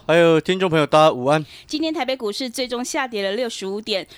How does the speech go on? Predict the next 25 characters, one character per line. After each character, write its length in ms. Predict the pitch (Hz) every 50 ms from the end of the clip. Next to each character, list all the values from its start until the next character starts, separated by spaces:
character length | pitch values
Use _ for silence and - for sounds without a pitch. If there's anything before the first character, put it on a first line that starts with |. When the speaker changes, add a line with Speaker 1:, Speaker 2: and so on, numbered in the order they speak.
| _
Speaker 2:
指 120 | - 220 208
数 160 | - - 294
收 240 | 269 - 285 269 262
在 280 | 254 - 262 247 240 -
一 100 | 214 208
万 160 | 254 269 254 -
五 100 | 196 185
千 240 | - - 254 226 226
七 220 | - - 262 254
百 160 | - 208 190
零 160 | 180 175 165
六 180 | 202 247 226 208
点， 240 | 208 208 185 160 - - - - _ -
成 160 | - 240 247
交 160 | 240 311 311
量 220 | 339 359 330 302
是 140 | 285 - 311
两 220 | 262 226 190 170 160
千 240 | - - 240 240
五 140 | - - 190
百 180 | 202 214 175 165
四 140 | - - 220
十 180 | - 196 180 -
一 200 | - 220 220 - -
亿。 200 | 254 247 208